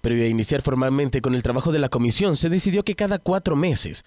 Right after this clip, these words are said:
será presentado un informe sobre los avances obtenidos. Esto, según detalla la misiva, es para propiciar una cultura de transparencia, rendición de cuentas y prevención de la corrupción e impunidad.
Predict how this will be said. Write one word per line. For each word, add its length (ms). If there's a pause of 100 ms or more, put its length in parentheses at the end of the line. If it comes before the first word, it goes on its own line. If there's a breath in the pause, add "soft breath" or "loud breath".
(140 soft breath)
será 260
presentado 720
un 200
informe 460
sobre 220
los 160
avances 400
obtenidos. 640 (220)
Esto, 360
según 280
detalla 380
la 120
misiva, 540 (160 soft breath)
es 120
para 180
propiciar 580
una 180
cultura 400
de 100
transparencia, 760 (140 soft breath)
rendición 400
de 80
cuentas 480 (120)
y 120
prevención 440
de 80
la 80
corrupción 540
e 100
impunidad. 720